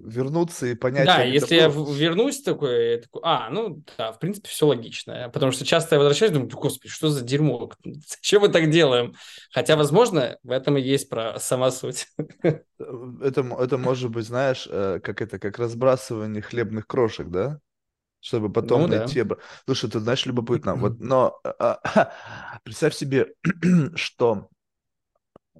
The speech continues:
Speaker 1: если ты, а, ну, а ка-, как ты понимаешь, что то, что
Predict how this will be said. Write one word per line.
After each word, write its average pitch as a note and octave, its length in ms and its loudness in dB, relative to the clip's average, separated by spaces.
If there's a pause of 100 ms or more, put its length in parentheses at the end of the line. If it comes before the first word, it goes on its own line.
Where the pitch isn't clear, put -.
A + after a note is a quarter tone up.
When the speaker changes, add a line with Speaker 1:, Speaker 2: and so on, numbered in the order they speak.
(380)
Speaker 1:
если B2+ 340 0
ты, C3 260 -2
а, - 60 -8 (460)
ну, C#3 220 -2
а A#2 120 4
ка-, D#3+ 180 0
как F3 220 0
ты E3+ 80 -2
понимаешь, C#3+ 520 -2
что - 200 -8
то, C#3 240 0
что - 300 -8